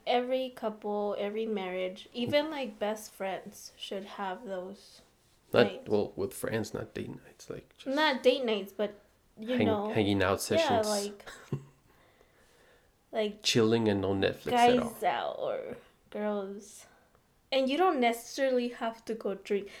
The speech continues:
Speaker 1: Like, I always thought that girls' night out meant go to the bar or go to the club or go get drinks. But it's not even like that. Like,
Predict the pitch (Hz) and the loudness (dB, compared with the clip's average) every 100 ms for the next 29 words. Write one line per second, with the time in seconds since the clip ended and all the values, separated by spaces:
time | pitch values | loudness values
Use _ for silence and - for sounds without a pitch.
0 | - 254 262 247 262 285 311 302 285 254 | 0 2 4 6 4 2 -2 -4 0 0
1 | 254 226 196 - - - 226 214 220 208 | 0 0 0 -4 -12 -2 -2 0 -2 0
2 | 196 202 208 208 202 185 202 214 208 202 | 0 0 0 -2 -4 -6 -8 -4 -2 -4
3 | 196 196 185 190 190 - - - _ _ | -2 -2 -2 -2 -4 -6 -14 -20 _ _
4 | _ - 208 202 196 - 220 208 196 202 | _ -4 -2 -2 -6 -6 0 2 0 -4
5 | 214 - _ _ _ _ _ _ _ _ | -14 -20 _ _ _ _ _ _ _ _
6 | _ _ _ _ 208 202 208 202 190 - | _ _ _ _ -10 -4 -4 -4 -8 -8
7 | 208 190 - - - _ _ _ _ _ | -10 -10 -12 -18 -20 _ _ _ _ _
8 | _ _ _ 220 208 - - 220 214 240 | _ _ _ -4 -4 -4 -8 -6 -4 0
9 | 240 240 240 190 175 214 - 165 - - | 0 0 -2 -2 -6 -10 -10 -10 -12 -16
10 | - _ _ _ _ _ - - - - | -20 _ _ _ _ _ -20 -20 -18 -18
11 | - _ _ _ _ _ _ 240 226 | -20 _ _ _ _ _ _ -6 -6